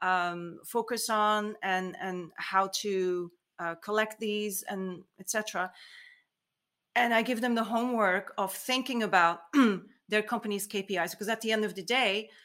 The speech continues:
when you think about what do I wanna measure, a part of it is the user,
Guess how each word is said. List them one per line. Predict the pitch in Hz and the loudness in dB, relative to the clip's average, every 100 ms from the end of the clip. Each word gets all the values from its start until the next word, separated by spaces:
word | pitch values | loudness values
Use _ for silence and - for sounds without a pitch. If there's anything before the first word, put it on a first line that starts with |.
| _ _ _ | _ _ _
when | - 185 214 214 | -16 -2 0 2
you | 220 240 | 0 -2
think | 240 226 | -4 -4
about | 226 208 202 - | 2 2 2 -2
what | 185 208 | -2 -2
do | 208 | 2
I | 208 | 0
wanna | 196 185 | 0 -2
measure, | 190 220 220 165 165 214 _ _ 175 - _ - | -2 0 2 0 -4 -8 _ _ -20 -20 _ -20
a | |
part | - 190 196 | -6 -2 -2
of | |
it | 190 | -4
is | 190 175 | -6 -6
the | |
user, | 165 180 302 | -6 -6 -6